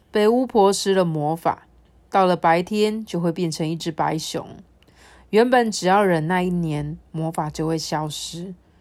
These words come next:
可是现在我必须离开你，到日东月西城堡，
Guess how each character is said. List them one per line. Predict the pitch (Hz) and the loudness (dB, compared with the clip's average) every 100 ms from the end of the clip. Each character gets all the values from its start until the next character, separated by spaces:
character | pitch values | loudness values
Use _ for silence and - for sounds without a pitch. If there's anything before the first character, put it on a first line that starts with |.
| _ _ _ | _ _ _
可 | - | -6
是 | 156 190 | -4 -4
现 | 180 196 | -2 -2
在 | 180 175 | 2 2
我 | 160 | 2
必 | - 240 | 0 -2
须 | 185 - 175 165 | -2 -4 -2 0
离 | 151 | -2
开 | 151 160 156 | -4 -4 -4
你， | 147 - - _ _ _ - | -6 -10 -18 _ _ _ 0
到 | 180 165 - _ _ | 2 2 0 _ _
日 | 180 196 170 | -6 -2 -2
东 | 139 180 170 175 180 180 | -2 0 2 0 -4 -4
月 | 170 170 | 0 0
西 | 147 - 156 156 | 0 -4 -6 -8
城 | - 147 151 | -6 -8 -6
堡， | - 143 | -4 -6